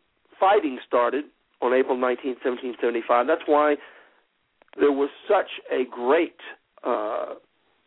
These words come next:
turnout for it. Twenty-two thousand men under arms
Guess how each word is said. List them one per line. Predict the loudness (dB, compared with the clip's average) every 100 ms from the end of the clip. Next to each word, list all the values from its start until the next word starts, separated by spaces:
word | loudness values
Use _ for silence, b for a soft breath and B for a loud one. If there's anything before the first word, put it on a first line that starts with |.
| _ -6 2
turnout | 2 2 -6 -12
for | -6 -4 -4
it. | -10 B B B B -2
Twenty-two | 0 0 -2 -4 2
thousand | 4 4 2 -2 0
men | -2 -2
under | -4 -4
arms | -2 -2 -4 -8